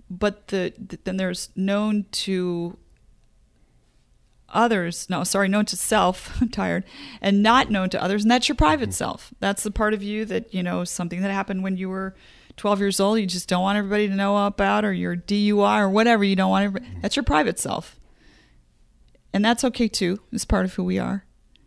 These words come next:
Speaker 1: Um, Johari thought that it was really good for people to get stuff, get out of their private self as much as possible into public self and share as much as possible.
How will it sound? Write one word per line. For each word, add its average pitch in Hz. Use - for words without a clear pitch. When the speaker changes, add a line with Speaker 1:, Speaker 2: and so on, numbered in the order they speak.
Speaker 1:
Um, 185
Johari 233
thought 185
that 185
it 185
was 185
really 196
good 196
for 185
people 180
to 170
get -
stuff, -
get 190
out 190
of 214
their 220
private 214
self 196
as 190
much 180
as 190
possible 175
into 180
public 180
self 180
and 170
share 185
as 175
much 170
as -
possible. 156